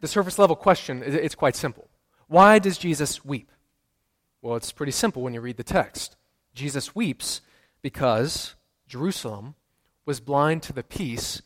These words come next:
that he had come to offer. That's why he weeps. Why does Jesus get angry? Well, it's kind of obvious in verse forty-five and forty-six. Jesus was angry because of the greedy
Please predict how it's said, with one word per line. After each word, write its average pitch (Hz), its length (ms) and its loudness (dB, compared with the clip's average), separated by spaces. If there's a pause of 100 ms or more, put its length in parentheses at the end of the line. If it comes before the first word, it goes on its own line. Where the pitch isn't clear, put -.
(140)
that 127 100 -8
he 143 100 -6
had 131 100 -4
come 120 220 -8
to 110 80 -8
offer. 123 400 -12 (760)
That's - 180 -6
why 127 100 0
he 120 100 -8
weeps. 127 420 -16 (500)
Why 170 120 8
does 202 140 6
Jesus 185 320 -2
get 202 160 4
angry? 170 440 0 (460)
Well, 117 120 -8
it's - 160 -12 (400)
kind 113 200 -10
of - 80 -8
obvious 139 420 2
in 120 60 -14
verse 113 160 -10
forty-five 127 420 -4
and 123 100 -6
forty-six. - 640 -8 (920)
Jesus 127 440 -8
was 123 120 -8
angry 147 420 -2
because 143 320 -8
of 120 220 -10 (120)
the 139 140 -12
greedy 147 520 -8